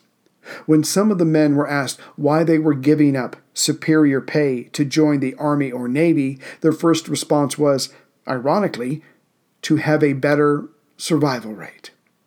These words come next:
But after that, and again, this goes back to the negative connotations of being a part of a union, which the military and many politicians did not trust and saw as evil, the men would reply, they were thinking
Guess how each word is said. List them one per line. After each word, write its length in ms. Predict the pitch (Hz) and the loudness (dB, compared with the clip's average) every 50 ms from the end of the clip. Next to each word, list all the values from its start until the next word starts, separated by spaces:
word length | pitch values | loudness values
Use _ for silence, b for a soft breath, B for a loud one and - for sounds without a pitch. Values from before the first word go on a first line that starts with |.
| _ _ _ _ _ | _ _ _ _ _
But 140 | 165 151 | 2 2
after 300 | 151 147 131 - - 147 | 2 2 0 0 -2 0
that, 340 | 131 151 151 147 139 135 - - _ _ _ - | 2 4 2 2 0 -2 -6 -16 _ _ _ -4
and 180 | 160 151 139 | -2 -2 -2
again, 440 | 139 131 131 160 160 156 147 143 135 B B B B | -2 0 2 2 4 4 2 0 -2 B B B B
this 180 | 160 156 156 - | 0 0 2 4
goes 240 | - 160 156 131 | 4 4 4 4
back 300 | - - 143 135 127 - - | 2 0 0 0 -2 -6 -2
to 120 | - 156 | -2 2
the 140 | 139 143 143 | 2 2 0
negative 520 | 127 131 143 151 156 143 151 143 135 135 | 2 0 0 0 0 0 0 -2 -2 -4
connotations 760 | - - 147 147 139 131 - 151 143 - - 143 131 127 - B B B B | -4 -2 -2 -2 -2 -2 -2 -2 -2 -2 -2 -4 -6 -6 -8 B B B B
of 200 | - 127 135 120 | -4 -4 -4 2
being 460 | - 156 156 151 147 147 139 131 - - _ | 2 4 4 4 4 2 0 -2 -6 -12 _
a 120 | 131 131 | -10 -10
part 280 | - - - 156 151 135 | -10 -4 -2 -2 -2 0
of 80 | 123 98 | -4 -6
a 80 | 92 | -8
union, 560 | 101 110 147 202 208 196 147 131 139 135 - _ _ _ _ _ _ | -6 -2 0 0 2 2 0 -2 -4 -6 -10 _ _ _ _ _ _
which 240 | - 160 160 - - | 0 0 0 0 -4
the 100 | - 151 | -2 0
military 640 | 143 143 143 147 143 135 - 147 143 139 135 135 135 - - | 0 0 0 0 -2 -2 -2 -2 0 0 -2 -4 -6 -6 -2
and 300 | 175 202 220 190 160 143 | 0 0 2 2 0 0
many 180 | 135 127 120 | -2 -2 -6
politicians 720 | 110 - 123 127 127 123 113 - 127 123 - 147 143 135 B B B B B B - | -8 -6 -6 -6 -6 -6 -8 -8 -8 -6 -4 -4 -4 -4 B B B B B B -2
did 160 | 151 143 131 | -2 0 0
not 200 | 139 127 - - | -4 -6 -6 -8
trust 440 | - - 139 135 151 147 - - b b b b b | -4 -4 -2 -2 -2 -4 -8 -10 b b b b b
and 120 | - 143 127 | -6 -4 -4
saw 260 | - - 147 139 139 | -2 0 0 0 0
as 220 | 139 139 131 120 | 0 -2 -2 -4
evil, 460 | - - 156 156 147 160 175 175 - _ _ _ _ B B B B B B | -2 0 0 2 2 2 0 0 -4 _ _ _ _ B B B B B B
the 80 | 156 | 0
men 300 | 151 156 156 160 170 165 | 2 2 2 2 2 2
would 180 | 156 160 151 147 | 2 2 2 2
reply, 560 | 156 147 151 - 147 139 135 135 135 131 131 b b b b b b b b _ _ _ _ | 0 0 0 -2 -2 0 0 0 -2 -2 -6 b b b b b b b b _ _ _ _
they 160 | - 147 147 | 0 0 2
were 160 | 143 131 143 135 | 2 2 0 0
thinking 600 | - - - 156 151 - - 131 127 - - | 0 0 2 2 2 2 -2 -8 -8 -8 -14